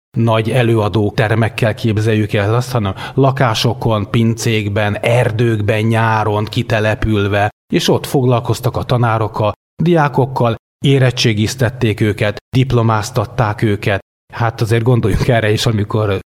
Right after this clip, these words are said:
most meg a békeidőben nem szeretünk iskolába járni, ugye ez mondjuk inkább az általános és középiskolásoknak szól ez az intelem vagy üzenet, de ugyanakkor föld alatti egészségügyi ellátás is volt, kórházakkal, rendelőkkel, itt megint csak ilyen kis lakásokban berendezett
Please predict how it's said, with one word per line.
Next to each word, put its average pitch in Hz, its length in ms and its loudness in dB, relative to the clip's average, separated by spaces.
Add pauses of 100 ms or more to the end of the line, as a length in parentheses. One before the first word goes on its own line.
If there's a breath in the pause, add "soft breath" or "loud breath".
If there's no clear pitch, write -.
most 101 200 -2
meg 104 180 0
a 107 80 0
békeidőben 104 680 0
nem 123 180 2
szeretünk 123 500 0
iskolába 110 640 0
járni, 107 400 2
ugye 113 200 0
ez 107 140 -2
mondjuk 107 320 -2
inkább 101 320 -2
az 90 160 0
általános 98 680 -2
és 104 140 -4
középiskolásoknak 110 1200 -2 (280 loud breath)
szól 127 320 0
ez 107 160 -2
az 104 160 -2
intelem 107 520 0
vagy 101 180 0
üzenet, 123 400 2 (220)
de 135 160 2
ugyanakkor 135 640 2 (240)
föld 139 280 2
alatti 131 440 2
egészségügyi 127 840 2
ellátás 110 680 0
is 95 180 -2
volt, 104 400 0 (240)
kórházakkal, 113 1040 2
rendelőkkel, 117 880 2
itt 120 220 -2
megint 120 300 2
csak 123 220 -2
ilyen 110 160 2
kis 107 220 -4
lakásokban 110 760 0
berendezett 107 680 0